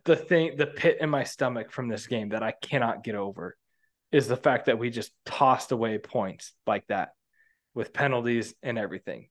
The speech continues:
So, and then to turn around and just have to watch,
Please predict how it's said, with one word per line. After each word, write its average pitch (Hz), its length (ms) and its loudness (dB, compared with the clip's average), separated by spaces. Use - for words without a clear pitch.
So, - 380 -6
and 165 100 4
then 165 200 8
to 139 100 -2
turn 160 240 2
around 139 280 6
and 127 120 4
just 127 140 -2
have 131 220 0
to 123 100 -2
watch, 107 580 -8